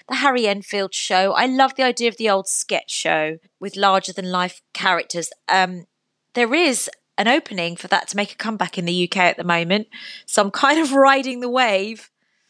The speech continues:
uh, in the hope that I'll, we'll, we'll get to make a T V show out of it one day. I took a show to Edinburgh this summer with some of the characters in it, based in a North London hairdressing salon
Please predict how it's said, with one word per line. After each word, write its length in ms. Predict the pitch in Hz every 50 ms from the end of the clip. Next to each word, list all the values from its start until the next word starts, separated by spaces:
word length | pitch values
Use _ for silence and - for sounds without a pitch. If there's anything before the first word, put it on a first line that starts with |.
| _ _ _ _ _ _ _
uh, 320 | - 196 190 190 190 185 - -
in 140 | 208 202 196
the 60 | 202
hope 240 | 180 185 208 202 -
that 100 | - -
I'll, 200 | - 180 196 196
we'll, 240 | 165 202 196 190 185 _ - _
we'll 140 | - 196 196
get 220 | 185 - - -
to 80 | - 190
make 160 | 180 175 -
a 40 | -
T 160 | - - 190
V 140 | 170 185 196
show 360 | 196 - - 165 156 156 151 - - _ _ _ _ _
out 180 | - 175 165 160
of 80 | 160 156
it 120 | 175 -
one 180 | 165 165 160 160
day. 220 | - 160 160 160
I 80 | 151 180
took 240 | - - 277 -
a 20 | 240
show 220 | - - 233 202
to 160 | - - -
Edinburgh 340 | - 277 254 277 254 269 269 254
this 120 | 269 262
summer 480 | - - - 269 247 247 247 247 247 254 - - - - - - - - - - _
with 160 | 190 202 -
some 200 | - - 208 196
of 60 | 175
the 80 | - 190
characters 560 | - - 196 202 202 190 - - - 202 185
in 120 | - 208 208
it, 180 | 233 247 - - _ _ _ _ _ _ _ _ _ _
based 360 | - 208 196 185 - - -
in 160 | - - 190 185
a 340 | 185 180 175 175 175 175 -
North 280 | 185 240 285 269 - -
London 300 | 180 175 165 165 170 165
hairdressing 480 | 170 170 170 165 170 165 - - 170
salon 300 | - - 180 180 214 320